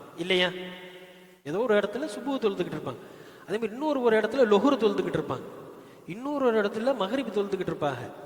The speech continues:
இன்னொரு ஒரு இடத்துல அசர் தொழுதுகிட்டு இருப்பாங்க. உண்மை தானே? பூமி பந்து இப்படித்தானே இருக்கு. இப்போ நம்ம இருக்கிற இந்த பதினோரு மணிக்கு நம்ம இருக்கோம்னா,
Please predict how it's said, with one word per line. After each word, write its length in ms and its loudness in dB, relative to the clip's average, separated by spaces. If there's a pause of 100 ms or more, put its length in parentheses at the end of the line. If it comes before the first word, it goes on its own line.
(360)
இன்னொரு 320 -2
ஒரு 140 2
இடத்துல 240 -2
அசர் 300 -2
தொழுதுகிட்டு 340 -4
இருப்பாங்க. 280 -6
உண்மை 180 -2
தானே? 160 0 (140)
பூமி 220 -6
பந்து 340 -2
இப்படித்தானே 380 -2
இருக்கு. 260 -2 (800)
இப்போ 200 -8 (140)
நம்ம 240 -4
இருக்கிற 420 0
இந்த 220 2
பதினோரு 440 2
மணிக்கு 340 -4
நம்ம 220 0
இருக்கோம்னா, 440 0